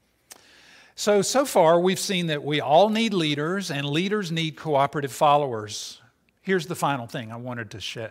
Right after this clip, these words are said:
say this morning. No matter how hard leaders try to lead and followers try to follow, everybody's gonna mess up.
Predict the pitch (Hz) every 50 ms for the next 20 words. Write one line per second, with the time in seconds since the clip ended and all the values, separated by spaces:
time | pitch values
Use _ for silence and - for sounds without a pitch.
0 | - - - - - 117 110 101 101 98 - - 104 98 95 95 92 - _ _
1 | _ _ _ _ _ _ _ _ _ _ _ _ _ _ _ _ _ _ _ _
2 | - 151 151 151 156 156 151 147 139 143 151 156 170 190 202 185 - 185 196 196
3 | 180 156 135 117 107 117 139 151 160 185 170 - _ _ 165 135 139 156 170 190
4 | 196 202 208 214 196 - - - 180 180 180 190 208 202 196 180 180 175 175 170
5 | 175 180 185 185 143 151 135 117 - - 147 156 165 175 180 185 190 190 185 185
6 | - - 180 180 180 190 190 - - 156 135 123 120 117 110 110 117 117 123 143
7 | _ _ _ _ _ _ _ _ _ _ _ _ _ _ _ _ _ _ _ _
8 | _ _ _ _ _ _ _ _ _ _ _ _ _ _ _ _ _ _ - 190
9 | 202 175 175 151 127 135 123 127 127 123 127 139 131 120 117 113 117 113 110 -
10 | - - 104 - _